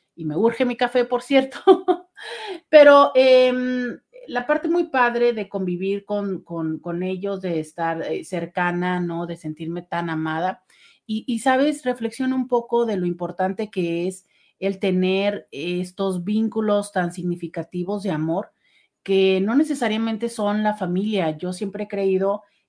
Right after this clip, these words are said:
que para mí ellos son parte de mi familia elegida, no son mi familia,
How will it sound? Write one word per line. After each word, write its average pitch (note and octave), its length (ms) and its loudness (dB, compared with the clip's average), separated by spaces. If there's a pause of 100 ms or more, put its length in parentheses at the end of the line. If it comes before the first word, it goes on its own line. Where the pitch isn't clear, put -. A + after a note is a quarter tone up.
que F3+ 120 -6
para F3 260 0
mí F#3 240 0
ellos G3+ 300 0
son F#3+ 220 -4
parte G3 320 -2
de F#3+ 60 0
mi F3+ 100 -2
familia F3+ 360 -2
elegida, F#3+ 640 -4 (260)
no F#3 140 -4
son F#3+ 180 -4
mi F#3+ 80 -2
familia, F3+ 920 0